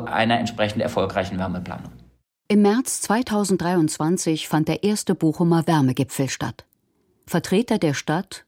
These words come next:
Speaker 2: großer Wohnungsunternehmen und der Stadtwerke haben sich verpflichtet, die Wärmewende voranzutreiben. Bis zweitausendfünfunddreißig soll Bochum klimaneutral werden, also schon zehn Jahre früher als im Heizungsgesetz der Bundesregierung vorgeschrieben.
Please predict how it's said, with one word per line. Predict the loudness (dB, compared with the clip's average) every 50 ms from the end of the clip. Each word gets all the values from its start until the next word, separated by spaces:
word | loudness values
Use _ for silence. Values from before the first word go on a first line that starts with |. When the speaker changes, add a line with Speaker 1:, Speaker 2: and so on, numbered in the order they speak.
| _
Speaker 2:
großer | -4 -2 -2 0 0 -2 0 2
Wohnungsunternehmen | 2 4 6 4 4 4 4 2 2 4 4 4 6 6 6 6 6 4
und | 4 2 2 2
der | 0
Stadtwerke | 0 0 -2 -2 -2 -2 -2 0 0 0 0 0 0 -2 -2 -2 -2 -2
haben | -2 0 2 0
sich | 0 0 -4 -2
verpflichtet, | -4 -4 -4 0 -2 -2 -2 0 -2 -2 -2 -2 -4 -10 -18 -20 -20 -20 -4 0
die | 2 4
Wärmewende | 4 4 6 6 4 4 4 4 4 4 4 4 2
voranzutreiben. | 2 2 0 2 4 4 4 4 2 -2 -4 -4 -4 -4 -4 -4 -4 -6 -8 -8 -12 _ _ _ _ _ _ _ _ _ _ _ _ _ _ _ _ _
Bis | -2 -2 0 0
zweitausendfünfunddreißig | 0 0 2 0 2 0 0 0 2 2 2 2 2 0 0 2 2 0 2 2 0 -2 0 0 -2 -2 0
soll | 0 0 0
Bochum | 0 0 -2 -2 0 0 0 2 2 0 0
klimaneutral | 2 4 6 6 6 6 4 2 0 0 -2 -2 -2 -2 -2 -2
werden, | -4 -4 -2 -2 -2 -4 -4 -8 -16 -20 -20 -20 -20 -20 _ _ _ _
also | 0 0 0 -2 -2
schon | -2 0 0 0
zehn | 0 0 0 2 2 2
Jahre | 2 2 0 0 -2 -4
früher | -4 0 0 2 2 2 2 0 -2 -4 -8 _ _ -4
als | -2 -2 0
im | -2 0 0
Heizungsgesetz | 0 0 0 0 2 2 2 2 0 -2 0 0 0 -2 -2 -2
der | -2 -2 0
Bundesregierung | 2 2 2 2 2 0 0 -2 0 0 2 2 2 4 2 2 2
vorgeschrieben. | 2 2 2 2 2 0 -2 -2 -4 -4 -4 -4 -6 -8